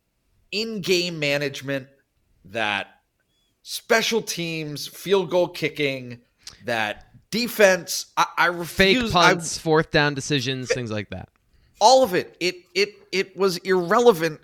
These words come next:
Speaker 1: to the reality that Penn State could not score points. The offense could not score points. And until you score points, you cannot win football games. <laughs> And so that, that was, to me, the deal is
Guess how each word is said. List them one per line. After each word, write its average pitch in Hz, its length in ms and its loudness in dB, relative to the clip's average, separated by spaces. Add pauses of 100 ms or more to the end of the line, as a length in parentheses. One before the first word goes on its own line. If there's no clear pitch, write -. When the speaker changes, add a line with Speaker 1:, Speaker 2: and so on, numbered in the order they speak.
(140)
Speaker 1:
to 185 240 -8
the 175 140 -2
reality 170 720 2
that 147 220 -8
Penn 214 200 -8
State 165 400 -6
could 254 300 -2
not 180 240 0
score 185 320 0
points. 185 540 -4 (280)
The 131 180 -10
offense 208 460 0 (160)
could 214 320 4 (160)
not 170 400 2
score 160 360 2
points. - 500 -6 (280)
And 143 140 -2
until 233 560 -2 (140)
you 180 180 -8
score 214 300 2
points, 214 560 0 (200)
you 170 140 -8
cannot 180 560 -2
win 156 160 -4
football 131 400 -2
games. 87 420 -18 (160)
<laughs> - 160 -20
And 185 160 -2
so 156 400 -4 (420)
that, 196 300 0 (220)
that 214 260 -2
was, 208 320 2
to - 140 -8
me, 220 360 -6
the 156 140 -4
deal 170 500 -4
is 160 360 -8